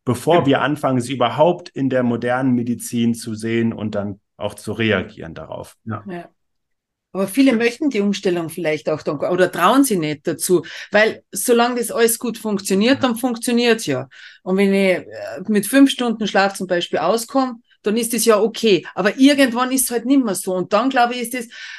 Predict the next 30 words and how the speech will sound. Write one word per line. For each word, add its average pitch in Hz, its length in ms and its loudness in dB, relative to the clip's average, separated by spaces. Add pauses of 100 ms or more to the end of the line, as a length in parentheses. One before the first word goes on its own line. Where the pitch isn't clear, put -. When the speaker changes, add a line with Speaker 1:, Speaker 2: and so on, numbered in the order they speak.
(140)
Speaker 3:
aha, 196 340 0
das 208 180 0
Verändern 240 960 2 (280)
oft - 280 -4
schwierig 214 500 2
für 160 160 -6
einige. 135 640 -2
Speaker 2:
Ja, 120 100 -4
weil 120 100 -2
du 165 160 -4
die 147 100 -2
verändern 98 380 -4
musst. 175 140 -6
Speaker 3:
Weil, 185 220 2
weil 220 140 4
man, 208 300 2
weil 214 140 4
man 226 140 2
daran 202 280 0
arbeiten 208 580 -2
muss, 254 540 -2 (120)
sich 226 260 -14
zu 226 100 -12
verändern 202 600 -6
oder 185 300 0 (380)
das 208 200 -2
anzunehmen, 226 1000 2
dass 220 180 0
das 226 140 -10
jetzt 226 320 -2